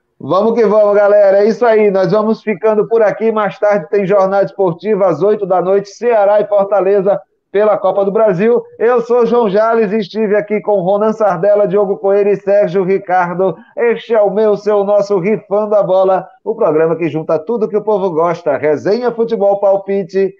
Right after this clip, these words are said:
e aposta. A gente volta na próxima quarta-feira, na hora do almoço, a partir do meio-dia. É, valeu, valeu e tchau, tchau, pessoal!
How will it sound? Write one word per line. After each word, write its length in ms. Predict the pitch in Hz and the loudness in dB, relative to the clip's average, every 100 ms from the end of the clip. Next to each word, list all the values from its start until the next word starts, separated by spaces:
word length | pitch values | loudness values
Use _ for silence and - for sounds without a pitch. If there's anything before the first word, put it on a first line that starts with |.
| _ _ | _ _
e 100 | 240 | -2
aposta. 840 | 226 202 185 185 175 190 170 - - | -2 0 0 0 0 -2 -4 -6 -6
A 80 | 202 | -2
gente 240 | 220 226 | -2 -2
volta 280 | 180 208 208 | 0 0 2
na 120 | 202 | 0
próxima 480 | 202 220 240 226 220 | 0 0 0 -2 -2
quarta-feira, 640 | 233 214 220 202 196 214 208 | -2 -2 -2 -2 0 0 2
na 100 | 208 | 2
hora 160 | 208 | 2
do 60 | 214 | 2
almoço, 440 | 196 180 202 196 202 | 2 2 0 0 -2
a 40 | |
partir 400 | 202 196 170 208 | 0 -2 -2 -2
do 120 | 214 | -2
meio-dia. 600 | 214 208 170 196 202 151 - - - | 0 0 0 0 0 0 -2 -16 -8
É, 440 | 120 156 175 175 | -2 0 0 0
valeu, 400 | 160 190 208 226 | 0 0 2 2
valeu 400 | 226 220 240 240 | 2 2 2 2
e 80 | 240 | 0
tchau, 280 | 240 233 220 | 0 0 0
tchau, 400 | 269 233 233 214 | 0 0 2 0
pessoal! 1300 | 208 190 190 185 170 160 151 139 131 120 113 104 | 0 -2 0 0 2 2 2 2 2 0 -2 -10